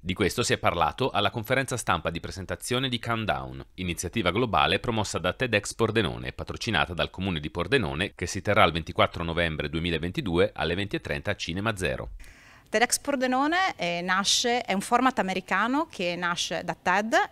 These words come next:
Speaker 2: che ted America in questo caso, quindi con la X che sta per evento indipendente, dà la possibilità alle persone come me in questo caso di chiedere una licenza per organizzarlo all'interno della propria città,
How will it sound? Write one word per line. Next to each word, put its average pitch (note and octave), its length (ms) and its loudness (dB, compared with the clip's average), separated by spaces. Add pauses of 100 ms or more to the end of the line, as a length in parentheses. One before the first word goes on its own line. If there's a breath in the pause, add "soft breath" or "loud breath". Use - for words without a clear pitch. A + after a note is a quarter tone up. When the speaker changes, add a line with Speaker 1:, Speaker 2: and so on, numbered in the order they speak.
(120)
Speaker 2:
che - 320 -6 (260)
ted E3+ 160 0
America G#3+ 500 2
in C4 100 0
questo E3 260 -6
caso, A#3 400 2
quindi F3+ 200 -6
con - 140 -2
la A#3+ 100 4
X - 260 -2
che F3 100 -6
sta F#3+ 160 0
per F3+ 180 -2
evento G3 320 -2
indipendente, F#3+ 800 -2
dà F#3+ 80 2
la F#3 100 0
possibilità G#3 480 -2
alle E3 140 -6
persone F3+ 480 -4
come A#3+ 180 -2
me C4 160 2
in C#4 80 2
questo - 260 -2
caso F3 420 -2 (220 loud breath)
di G#3 120 -4
chiedere A3+ 260 2
una F3+ 80 -2
licenza A3+ 640 0
per - 160 0
organizzarlo A3 500 2
all'interno G3+ 260 0
della E3+ 120 0
propria - 260 -4
città, D#3 420 -4